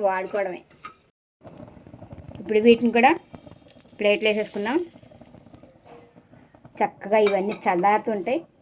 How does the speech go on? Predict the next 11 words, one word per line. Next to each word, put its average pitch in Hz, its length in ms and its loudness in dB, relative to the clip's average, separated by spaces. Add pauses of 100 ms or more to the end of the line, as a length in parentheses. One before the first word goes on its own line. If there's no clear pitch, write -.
(140)
ఇప్పుడు 254 200 -8 (140)
ఫైనల్గా 208 440 0 (360)
మిరపకాయలు 240 380 0
అవి 180 120 -2
వేపుకుందాం. - 380 -8 (1080)
మిరపకాయలు 220 600 2
గొట్టులు 208 380 0
రాకుండా 185 440 0 (880)
కొంచెం 214 380 -6 (280)
ఆయిలీగా 208 440 -2
ఉండేలాగా 175 480 -8